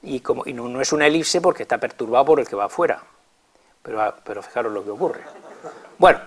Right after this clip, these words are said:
entonces, como podéis ver, esto de,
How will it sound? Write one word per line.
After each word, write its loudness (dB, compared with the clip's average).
entonces, 6
como 4
podéis 8
ver, 6
esto 2
de, 4